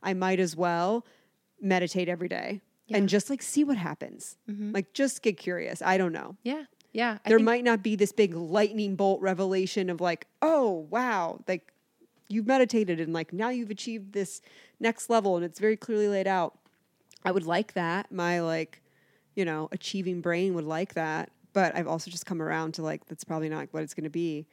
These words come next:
Speaker 1: It's probably just gonna be a slow plug away at this your whole entire life.
Speaker 2: Mm-hmm.
Speaker 1: And you won't maybe even know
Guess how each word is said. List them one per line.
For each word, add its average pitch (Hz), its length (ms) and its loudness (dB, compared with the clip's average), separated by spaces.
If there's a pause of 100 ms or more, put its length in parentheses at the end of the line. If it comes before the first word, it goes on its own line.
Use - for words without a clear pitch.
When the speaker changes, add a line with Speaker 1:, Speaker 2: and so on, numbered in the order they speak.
(300)
Speaker 1:
It's - 120 -10
probably 208 260 2
just 196 140 -4
gonna 180 120 -2
be 170 140 2
a 156 40 0
slow 175 920 0
plug 170 340 -4
away 165 300 0
at 170 140 -4
this 180 200 -4
your 160 120 -6
whole 160 260 -6
entire 165 420 -4
life. 160 480 -4 (280)
Speaker 2:
Mm-hmm. 208 240 -8
Speaker 1:
And 190 500 0
you 185 160 -4
won't 190 300 2
maybe 220 380 0
even 175 320 0
know 180 460 2